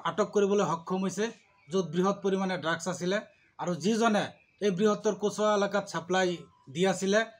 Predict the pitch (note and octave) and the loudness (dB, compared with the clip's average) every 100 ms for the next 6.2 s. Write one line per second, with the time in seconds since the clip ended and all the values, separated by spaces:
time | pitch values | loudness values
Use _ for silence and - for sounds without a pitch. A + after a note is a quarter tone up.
0 | _ _ _ - _ E3 G3+ D3+ G#3 A3+ | _ _ _ -20 _ 0 0 2 6 6
1 | B3+ B3+ C4 C#4 C4+ - _ _ _ _ | 6 2 2 2 -2 -10 _ _ _ _
2 | _ - E3+ F#3 - A#3 C4 B3+ C4+ A3 | _ -4 -2 0 2 4 6 6 4 4
3 | A#3+ A3+ A3 G3+ - _ _ - F#3+ G#3+ | 4 8 6 4 -4 _ _ -4 0 4
4 | G#3+ F#3+ - - G#3+ - G3+ F#3 F#3+ D#3 | 4 4 -2 -2 -2 2 2 2 0 0
5 | F3 A#3 B3 D#3+ A3 A3 B3 G#3+ G#3 G#3 | 0 2 0 -2 0 2 4 4 2 2
6 | F3 F#3 | 4 2